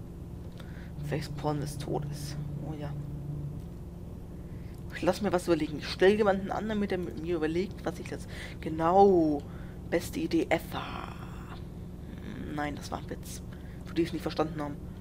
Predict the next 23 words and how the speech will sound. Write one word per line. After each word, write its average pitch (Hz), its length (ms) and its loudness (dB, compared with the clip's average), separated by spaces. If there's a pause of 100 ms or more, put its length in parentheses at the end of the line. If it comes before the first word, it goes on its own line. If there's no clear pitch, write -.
(360)
Es - 100 -10
gibt - 160 -4
ja 160 60 8
gerne 160 120 4
mal 160 100 -2
so - 120 -8
ein - 40 -10
paar 160 100 -2
Spezialfälle, 175 720 6 (340)
ich - 80 -10
glaub 160 140 -4
nicht, 180 140 -2
dass 165 100 0
ich - 100 -10
bei 175 100 -6
meinen 156 280 -4 (480)
kleinen 170 500 0 (100)
Zuschauermenge, 160 920 0 (480)
äh, 151 320 4
solche 165 280 6
dabei 156 280 8
habe, 156 140 2
aber 131 220 -2